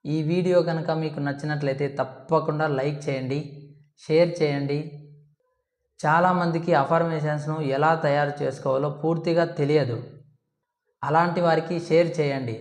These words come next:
తద్వారా మీరు ఒకరికి హెల్ప్ చేసిన వారు అవుతారు. ఇలాంటి అద్భుతమైన ఆకర్షణ శక్తి వీడియోస్ కోసం మా ఛానల్ను తప్పకుండా సబ్స్క్రైబ్ చేయండి.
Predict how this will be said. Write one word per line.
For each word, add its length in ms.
తద్వారా 520
మీరు 300
ఒకరికి 420
హెల్ప్ 340
చేసిన 300
వారు 200
అవుతారు. 420
ఇలాంటి 400
అద్భుతమైన 760
ఆకర్షణ 520
శక్తి 380
వీడియోస్ 440
కోసం 320
మా 160
ఛానల్ను 500
తప్పకుండా 840
సబ్స్క్రైబ్ 600
చేయండి. 420